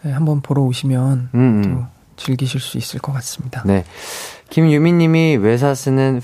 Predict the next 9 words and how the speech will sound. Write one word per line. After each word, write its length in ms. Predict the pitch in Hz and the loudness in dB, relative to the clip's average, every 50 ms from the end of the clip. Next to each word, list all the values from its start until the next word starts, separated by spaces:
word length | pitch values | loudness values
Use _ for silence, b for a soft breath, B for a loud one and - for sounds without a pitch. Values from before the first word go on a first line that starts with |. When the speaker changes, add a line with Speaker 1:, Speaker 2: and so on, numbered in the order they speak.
| - - | 0 0
Speaker 2:
회전문 480 | 202 196 226 233 226 233 233 226 214 | 2 4 4 4 6 6 6 4 4
돌게 340 | - 143 131 135 139 147 151 | 4 2 2 2 2 2 2
하는 240 | 147 147 147 143 127 | 2 2 2 0 0
공연이에요. 640 | - 135 139 135 131 131 123 113 107 104 101 101 | 2 2 4 4 4 4 4 4 4 4 2 2
꼭 200 | - 190 190 185 - | 2 0 0 0 0
보세요." 480 | 123 131 127 - - - 175 151 131 | -2 0 0 0 2 2 2 2 2
하는데, 460 | 123 123 117 107 98 95 123 120 - B B B B B B B B B B B | 2 2 2 0 2 2 2 0 0 B B B B B B B B B B B
어, 100 | - 135 | -2 0
회전문? 540 | 139 220 262 247 302 262 240 170 143 185 | 2 2 2 4 4 6 6 6 4 2